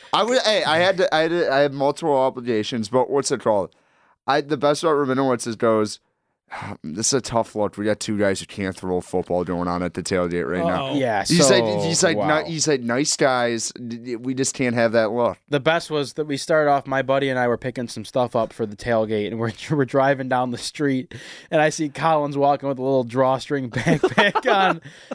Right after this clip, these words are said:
Speaker 3: and I scream out the window, I go, I go, "Collins!" And he just kinda looks, and then he texted the group chat. He's like, "Was that you that just yelled my name?"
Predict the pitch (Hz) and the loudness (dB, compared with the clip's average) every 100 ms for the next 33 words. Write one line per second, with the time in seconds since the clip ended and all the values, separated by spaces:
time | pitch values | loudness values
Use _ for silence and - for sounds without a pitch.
0 | - 165 175 - 202 196 202 196 170 165 | -2 0 2 0 -2 0 0 2 2 2
1 | - 190 180 - 233 277 302 320 330 330 | 0 0 0 2 2 4 4 6 6 6
2 | 320 285 190 202 208 190 202 160 135 170 | 4 2 -4 -2 0 2 2 2 2 2
3 | 170 156 147 156 160 139 170 165 165 135 | 0 -8 -4 -2 -2 -2 -2 -2 -4 -4
4 | 123 160 156 123 117 117 135 135 113 143 | -2 -4 -2 -4 -2 -4 -4 -6 0 0
5 | 160 147 160 139 117 117 127 135 127 110 | 2 0 0 -2 -2 0 0 0 -4 -4
6 | 110 123 | -6 -6